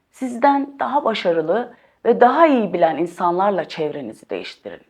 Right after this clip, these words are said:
İkinci adıma gelecek olursak arkadaşlar, toksik insanları ortadan kaldırın. Bu insanlar asla sizi motive etmeyeceklerdir ve her seferinde aşağı çekmeye çalışacaklardır. Berbatlar.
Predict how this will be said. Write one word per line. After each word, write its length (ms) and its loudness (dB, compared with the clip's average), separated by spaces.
İkinci 440 6
adıma 300 4
gelecek 380 0
olursak 440 0
arkadaşlar, 720 0
toksik 540 -2
insanları 760 -2
ortadan 480 6
kaldırın. 400 0
Bu 100 -2
insanlar 640 4
asla 440 4
sizi 300 -4
motive 340 2
etmeyeceklerdir 960 -2
ve 80 2
her 180 -6
seferinde 720 -2
aşağı 340 0
çekmeye 420 -4
çalışacaklardır. 1040 -8
Berbatlar. 800 4